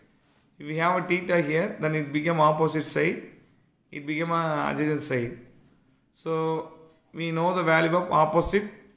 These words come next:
adjacent side. So we can take as a tan theta. So tan theta, that means tan A equal to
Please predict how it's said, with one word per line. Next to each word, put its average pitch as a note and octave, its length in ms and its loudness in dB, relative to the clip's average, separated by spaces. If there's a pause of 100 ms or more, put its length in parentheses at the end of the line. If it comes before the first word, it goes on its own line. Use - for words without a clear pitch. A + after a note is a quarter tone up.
adjacent D3 300 -4
side. D3+ 320 -2 (100)
So D#3 160 -4
we D3+ 140 -2
can D3 100 -2
take D#3+ 180 2
as D#3 140 0
a D3 120 -4
tan D3 280 0
theta. C3 520 0 (920)
So D#3 200 -8
tan D#3 360 -2
theta, D#3 600 2
that C#3 240 -4
means F#3 180 -2
tan D#3 380 2
A D#3 40 0
equal D3+ 600 2
to F#3+ 240 -2